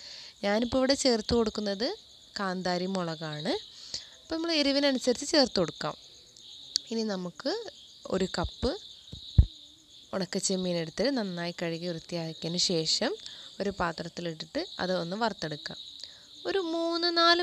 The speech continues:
മിനിറ്റ് നേരമാണ് ഇതൊന്ന് വറുത്തെടുക്കേണ്ടത്. അപ്പോൾ നല്ല ഒരു സ്മെല്ലെല്ലാം വരും നമ്മുടെ, ആ, ചെമ്മീൻ വറന്ന് വരുമ്പോൾ. ആ, അത്രയും നേരം നമ്മൾ നന്നായിട്ട് തന്നെ ഒന്ന് ചെറുതായിട്ട് കളർ മാറുന്ന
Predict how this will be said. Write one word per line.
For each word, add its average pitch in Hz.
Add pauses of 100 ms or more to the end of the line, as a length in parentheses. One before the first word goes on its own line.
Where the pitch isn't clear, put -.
മിനിറ്റ് 277
നേരമാണ് 233 (140)
ഇതൊന്ന് 226
വറുത്തെടുക്കേണ്ടത്. 175 (500)
അപ്പോൾ 214
നല്ല 202
ഒരു 202
സ്മെല്ലെല്ലാം 185
വരും 175 (100)
നമ്മുടെ, 165 (220)
ആ, 170 (280)
ചെമ്മീൻ 175
വറന്ന് 165
വരുമ്പോൾ. 160 (920)
ആ, -
അത്രയും 277
നേരം 220
നമ്മൾ 208 (100)
നന്നായിട്ട് 185
തന്നെ 190
ഒന്ന് 220 (100)
ചെറുതായിട്ട് 226 (100)
കളർ 214
മാറുന്ന 202